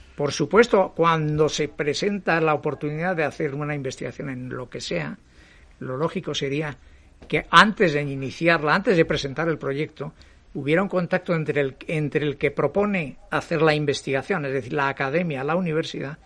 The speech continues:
y la industria capaz de, de, de realizar eso luego, ¿no? Pero hacerlo antes, o sea, no esperar a ver que tengo un resultado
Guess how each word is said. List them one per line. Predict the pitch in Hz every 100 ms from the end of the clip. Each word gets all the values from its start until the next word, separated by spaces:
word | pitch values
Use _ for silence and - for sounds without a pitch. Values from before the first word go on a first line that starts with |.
| - - _
y | 208
la | 143 143
industria | 143 190 - 202
capaz | - 170 - 202
de, | 254 165 147 151 156
de, | 170 -
de | 156 147
realizar | 120 151 143 - 156 156
eso | 156 135
luego, | 131 139 120 - -
¿no? | 247 254 - - -
Pero | 180 170
hacerlo | 247 285
antes, | 269 359 240 156 151
o |
sea, | - 180
no | 233
esperar | 240 226 220 220
a |
ver | 208 190
que | - 185
tengo | 185 196 208
un | 214
resultado | 226 214 208 208 214